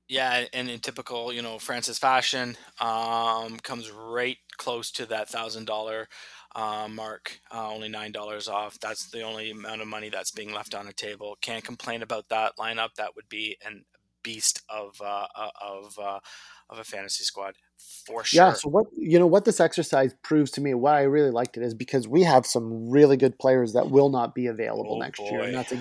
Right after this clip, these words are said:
Speaker 2: given
Speaker 1: Yeah.
Speaker 2: from, uh, you know,
Speaker 1: Yeah.
Speaker 2: from, uh, what,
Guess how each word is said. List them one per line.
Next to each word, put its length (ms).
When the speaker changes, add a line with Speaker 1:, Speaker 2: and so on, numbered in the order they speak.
Speaker 2:
given 260
Speaker 1:
Yeah. 60
Speaker 2:
from, 240
uh, 240
you 80
know, 120
Speaker 1:
Yeah. 140
Speaker 2:
from, 560
uh, 300
what, 140